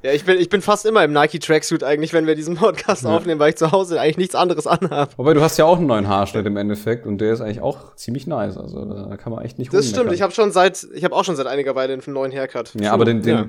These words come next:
Speaker 2: das, das wurde ja im Podcast noch nicht erwähnt. Das ist ja auch jetzt
Speaker 1: Das stimmt.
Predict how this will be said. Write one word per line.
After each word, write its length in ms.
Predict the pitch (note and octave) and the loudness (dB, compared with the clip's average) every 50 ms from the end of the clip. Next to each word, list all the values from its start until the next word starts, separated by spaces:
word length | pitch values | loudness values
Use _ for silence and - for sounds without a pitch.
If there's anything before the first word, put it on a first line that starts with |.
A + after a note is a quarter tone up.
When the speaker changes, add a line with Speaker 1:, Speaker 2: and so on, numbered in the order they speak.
| - - | -6 -10
Speaker 2:
das, 240 | - A2 G#2 - - | -10 -10 -10 -8 -6
das 200 | - G#2+ G2 - | -6 -6 -4 -2
wurde 160 | A#2+ A#2+ A#2 | 0 2 2
ja 80 | A2 G#2 | 2 2
im 80 | G2 G2 | 2 0
Podcast 380 | - G#2+ - - G2+ F2+ G2 | -4 -6 -6 -6 -8 -8 -8
noch 80 | G2+ F#2+ | -8 -10
nicht 120 | F#2+ F2+ | -10 -10
erwähnt. 420 | F#2 F#2+ F#2 F#2+ G2+ G2 F2+ F2+ - | -8 -8 -6 -6 -6 -6 -8 -10 -16
Das 320 | - F#2 - - - - - - | -18 -18 -18 -20 -20 -20 -20 -20
ist 80 | - - | -10 -6
ja 80 | G#2+ F#2+ | -4 -2
auch 240 | G2 G2 - - | -2 -2 -4 -6
jetzt 500 | - G#2 G2+ - - - - - - - | -8 -8 -8 -8 -12 -18 -20 -20 -10 -8
Speaker 1:
Das 120 | D#3 C#3+ - | -6 -4 0
stimmt. 260 | - A#3+ A#3 A3 | 0 2 2 0